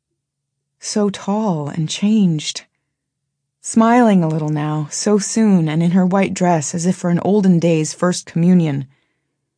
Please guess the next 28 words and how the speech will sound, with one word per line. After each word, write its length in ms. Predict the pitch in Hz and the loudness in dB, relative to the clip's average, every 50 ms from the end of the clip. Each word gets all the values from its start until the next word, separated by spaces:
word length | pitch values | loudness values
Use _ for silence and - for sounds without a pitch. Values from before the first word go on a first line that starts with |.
| _ _ _ _ _ _ _ _ _ _ _ _ _ _ _ _ _ _ _ _ _ - | _ _ _ _ _ _ _ _ _ _ _ _ _ _ _ _ _ _ _ _ _ -6
Time 340 | - 214 214 220 220 202 | -2 0 2 4 4 4
has 200 | 180 180 165 151 | 2 2 0 0
not 260 | 175 180 180 170 - - | 0 0 0 0 -2 -6
stood 320 | - - - 175 160 - | -10 -4 -4 -4 -4 -4
still. 480 | - - - 165 165 165 160 151 131 _ _ _ _ _ _ _ _ _ _ _ _ _ _ _ _ _ _ _ _ _ _ _ - | -8 -6 -4 -2 -2 -2 -2 -4 -8 _ _ _ _ _ _ _ _ _ _ _ _ _ _ _ _ _ _ _ _ _ _ _ -2
It 120 | 190 214 | 0 2
has 200 | 214 190 - - | 2 2 0 2
washed 380 | 175 175 180 180 170 - - 175 | 0 2 2 2 0 -4 -6 -4
over 240 | - 170 170 170 156 | -2 -2 -2 -2 -2
me, 300 | 151 147 147 147 139 _ _ _ _ _ _ _ - | -2 -2 -4 -6 -8 _ _ _ _ _ _ _ 0
washed 360 | 190 190 190 185 - - - | 2 2 2 2 -2 -2 -2
me 100 | 175 160 | -2 -2
away, 380 | 160 160 160 165 170 170 165 156 | 0 0 0 0 0 0 0 0
as 140 | 151 151 165 | -2 -2 -2
if 140 | 175 - 180 | -2 0 0
I'm 220 | 165 160 165 170 | 0 2 4 4
nothing 360 | 185 202 190 - 180 170 170 | 4 2 2 0 -2 0 0
more 220 | 170 170 175 170 160 | 2 2 2 0 0
than 140 | 156 156 | -2 -2
a 60 | 151 147 | -4 -2
woman 300 | 151 175 185 185 170 160 | 0 2 2 2 2 0
of 100 | 147 - | -2 -6
sand, 560 | - - 175 165 170 165 151 147 143 135 - _ _ _ _ _ _ _ _ _ _ - | -6 -4 -2 0 0 0 0 -2 -4 -6 -8 _ _ _ _ _ _ _ _ _ _ -2
left 320 | 196 185 185 - - - | -2 -2 -2 -4 -10 -8
by 120 | - 160 156 | -6 -6 -6
a 60 | 160 | -6
careless 480 | - - - 185 185 175 170 165 - - | -6 -2 0 2 2 2 2 0 -2 -4
child 560 | - - 180 170 170 165 151 143 139 143 | -4 -2 -2 0 0 0 0 -2 -4 -6